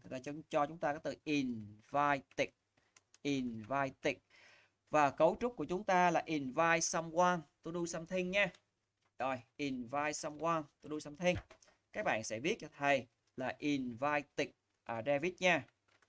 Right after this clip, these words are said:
Rồi, David, à, to do something. Ở phía sau đã có go rồi. Rồi, các bạn sẽ viết như thế này nha. Rồi, invite someone to do something. Rồi, bây giờ các bạn sẽ qua câu số hai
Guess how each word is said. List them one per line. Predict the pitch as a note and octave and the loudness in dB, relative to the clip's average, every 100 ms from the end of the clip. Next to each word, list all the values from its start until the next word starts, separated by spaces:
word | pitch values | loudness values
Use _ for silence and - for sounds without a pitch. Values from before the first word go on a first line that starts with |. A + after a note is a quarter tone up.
| _ _ _ _ | _ _ _ _
Rồi, | A2+ A#2 G#2 | -2 0 0
David, | B2+ B2+ D3 F#3+ - _ _ _ - _ _ _ | -2 0 -2 -2 -8 _ _ _ -20 _ _ _
à, | - A#2+ A#2 | -4 -2 -2
to | - D#3 D#3 D#3 | 0 0 2 4
do | E3 D#3 | 4 4
something. | D3 D3 E3+ D3+ - _ _ | -2 2 2 2 -4 _ _
Ở | F#2+ G#2+ | -8 -8
phía | D#3 | -6
sau | F3 D3 | -6 -6
đã | A#2+ | -6
có | A2 D#3 | -10 -6
go | E3 D#3 | -2 0
rồi. | D3+ D3 C3 - _ _ _ _ _ _ _ - | 4 4 4 -2 _ _ _ _ _ _ _ -2
Rồi, | E3 E3 - | 0 0 -2
các | G3 | 0
bạn | B2+ | 0
sẽ | - B2 | 0 -4
viết | F#3 - | -4 -2
như | |
thế | F#3 | -2
này | G3+ D#3 | 0 4
nha. | F#3+ F#3 - _ _ _ _ _ _ _ _ _ _ _ _ - - - - _ _ _ | 4 4 0 _ _ _ _ _ _ _ _ _ _ _ _ -20 -20 -20 -20 _ _ _
Rồi, | E3+ F3+ - | 4 6 4
invite | E3 D#3+ F3+ | 0 4 4
someone | G3 F3+ | 4 2
to | F3 | 2
do | |
something. | F3+ F#3+ D3 - _ - | 2 2 0 -8 _ 2
Rồi, | D#3 D3+ | 6 6
bây | D#3+ | 6
giờ | F3 D3+ | 6 6
các | F#3 | 6
bạn | D3 | 4
sẽ | C3+ A2+ | 4 2
qua | C3+ E3 | 4 4
câu | D#3+ D#3 | 4 0
số | - E3+ | 0 -4
hai | F#3 E3+ E3 D#3 | 0 2 2 0